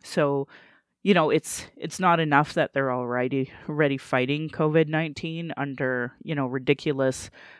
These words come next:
circumstances because of government-imposed legislation that non-Indigenous never face, but now they have to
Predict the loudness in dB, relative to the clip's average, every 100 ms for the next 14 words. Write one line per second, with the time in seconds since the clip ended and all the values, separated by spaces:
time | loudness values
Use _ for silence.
0 | _ -10 -2 0 0 -6 -2 -2 0 -2
1 | -4 -2 0 0 -2 -2 -2 -2 -4 -6
2 | -8 -2 0 0 -2 -4 -2 -2 -4 -4
3 | -4 -4 -4 2 4 4 0 -4 -4 -6
4 | -6 -6 -4 -4 -4 -4 -2 -4 0 0
5 | -2 -6 -20 -20 _ _ _ _ -2 4
6 | 6 6 4 2 0 0 -4 -4 -2 -6